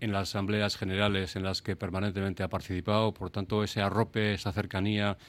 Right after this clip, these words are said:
y ese apoyo por parte del Lehendakari la hemos, la hemos, eh, sentido siempre. Eh, nos gustaría también que la sociedad vasca tuviera, eh, o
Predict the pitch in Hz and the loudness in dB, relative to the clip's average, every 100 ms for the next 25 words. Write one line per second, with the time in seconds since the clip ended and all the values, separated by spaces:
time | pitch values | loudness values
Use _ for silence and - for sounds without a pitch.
0 | - - - - 107 104 104 90 107 110 | -20 -20 -20 -6 -2 0 0 0 0 2
1 | 104 98 - 107 92 101 101 101 95 95 | 0 -4 -4 -4 -2 -2 0 -2 -2 -2
2 | 104 104 95 98 98 95 92 - 113 101 | -2 0 0 -2 0 0 -2 -6 -6 -2
3 | 104 101 - - 120 104 98 - 120 113 | 0 -2 -4 -10 -6 -4 -4 -2 -2 0
4 | 104 95 - 120 104 92 - - - - | 0 0 6 6 6 0 -4 -14 -20 -20
5 | - - - 104 101 107 98 113 - 123 | -20 -14 -6 -2 2 2 2 0 4 4
6 | 151 135 123 110 104 117 117 113 98 98 | 6 6 4 2 2 2 2 2 0 0
7 | 98 104 107 107 104 107 - 113 110 - | -2 0 0 2 0 -2 2 2 0 -8
8 | - - - - - 104 107 135 127 117 | -20 -20 -20 -20 -6 0 4 4 6 6
9 | 107 95 - - 117 107 104 101 98 98 | 4 2 -6 -6 0 2 2 0 0 0
10 | 101 110 117 107 101 98 98 98 98 | -2 -2 2 2 2 0 -2 -6 -10